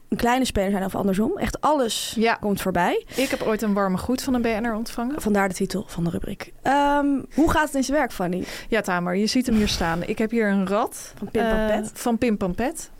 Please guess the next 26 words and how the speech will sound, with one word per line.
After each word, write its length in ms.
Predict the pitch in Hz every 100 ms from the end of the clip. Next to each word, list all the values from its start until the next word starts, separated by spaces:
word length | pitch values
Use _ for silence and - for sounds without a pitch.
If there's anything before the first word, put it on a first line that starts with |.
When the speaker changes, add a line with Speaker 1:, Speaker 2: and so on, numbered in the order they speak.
| - -
Speaker 2:
Een 180 | 202 185
rad, 300 | 202 277 -
of 140 | -
hoe 100 | 233
heet 140 | 226 233
het? 140 | 254
Een 160 | 214 180
draaischijf 800 | 202 196 220 294 - 285 302 226
misschien 240 | 208 233
Speaker 1:
Ja, 120 | 233
Speaker 2:
wel? 200 | 285 302 -
Speaker 1:
letterrad. 680 | 185 202 226 214 208 190 - - - - - -
Speaker 2:
Jij 480 | 190 220 262 196 -
hebt 200 | 196 -
zo 140 | 196
de 140 | 185 -
eer 280 | 175 - -
om 160 | 196
daar 220 | 190 175
voor 140 | 180 190
het 100 | -
eerst 320 | 180 180 -
aan 140 | - 185
te 120 | 170
draaien. 340 | 170 170 214
Speaker 1:
Ja. 80 | 285